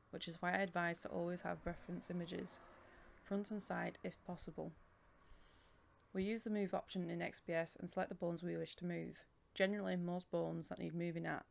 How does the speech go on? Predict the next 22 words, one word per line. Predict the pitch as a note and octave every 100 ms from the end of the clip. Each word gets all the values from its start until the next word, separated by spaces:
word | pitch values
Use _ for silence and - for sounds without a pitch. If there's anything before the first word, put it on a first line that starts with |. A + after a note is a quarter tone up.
| E3+
eyelids, | E3 F3+ A#3 - - - - -
eyes, | E3 D3 D#3 E3 - - - - -
and | E3+ E3+
mouth | E3 -
area, | D3+ D3+ C#3+ D3 -
sometimes | - F#3 F3+ E3+ E3 F3+ - - - - - -
others | F3 E3 D3+
as | D#3+ D#3+
well. | D3+ D3+ - - - - - - - _ -
When | F#3+ F#3 G#3
I | G#3
am | G3+ F#3
somewhat | - F#3+ G3 -
happy | G3+ F#3+ E3+
with | E3
the | E3+
positions, | E3+ E3+ E3+ - C3+ - - -
I |
then | F3+ F3+ F#3
create | - E3 -
the |
texture, | - E3 - - C#3